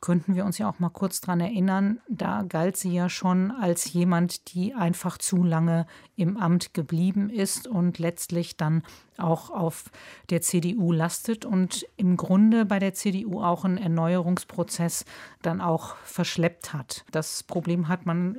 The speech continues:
bei allen Kanzlern, die, die eben dann in der vierten Legislaturperiode gewesen sind, irgendwann gehabt. Und das hat jetzt eben auch die C D U und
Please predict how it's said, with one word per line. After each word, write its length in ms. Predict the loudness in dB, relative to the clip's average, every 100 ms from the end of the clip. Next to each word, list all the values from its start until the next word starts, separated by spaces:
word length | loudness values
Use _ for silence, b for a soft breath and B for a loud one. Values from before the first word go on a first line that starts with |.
| -10
bei 220 | -6 -6
allen 340 | 0 2 4 2
Kanzlern, 480 | 2 0 0 -2 -2
die, 160 | -4 -10 _
die 220 | -10 -6
eben 260 | -4 -2 -2
dann 220 | -2 -2
in 120 | 0
der 100 | 0
vierten 380 | 0 -2 -2 -2
Legislaturperiode 1040 | -2 -4 -4 -6 -4 -4 -2 -2 -2 -2 -4
gewesen 480 | -6 -4 -2 -2
sind, 200 | 0 -2
irgendwann 540 | 0 0 2 0 0 -2
gehabt. 480 | -2 -2 -4 -8 -18 _ -6
Und 420 | 0 4 4 0 B B B B
das 240 | 0 2
hat 180 | 0 0
jetzt 180 | -2 0
eben 480 | -2 2 2 0 -2 -4
auch 220 | -4 -2
die 160 | -6
C 160 | -2 0
D 160 | 0 0
U 260 | 2 2
und 380 | 2 2 0 -2